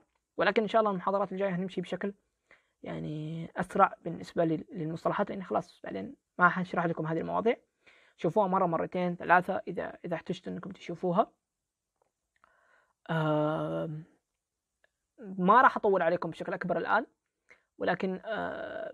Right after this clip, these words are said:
بما إنه أول محاضرة وكذا، آه، ممكن نحط المحاضرة الثانية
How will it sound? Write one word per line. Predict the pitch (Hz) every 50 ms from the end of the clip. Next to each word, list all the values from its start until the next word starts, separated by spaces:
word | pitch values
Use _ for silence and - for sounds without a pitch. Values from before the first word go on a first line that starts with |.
| _ _ -
بما | 202 165 165
إنه | 180 185 190
أول | 196 180 180 170 180
محاضرة | 170 - - 180 175 165 165 -
وكذا، | - - - - 196 233 269 277 311 _ _ _ _ - 320
آه، | 220 190 226
ممكن | 196 180 180 175 - - 175
نحط | 180 160 - - 196 180 - 180
المحاضرة | 180 170 - - 185 175 165 - 185
الثانية | - - 185 185 190 208 269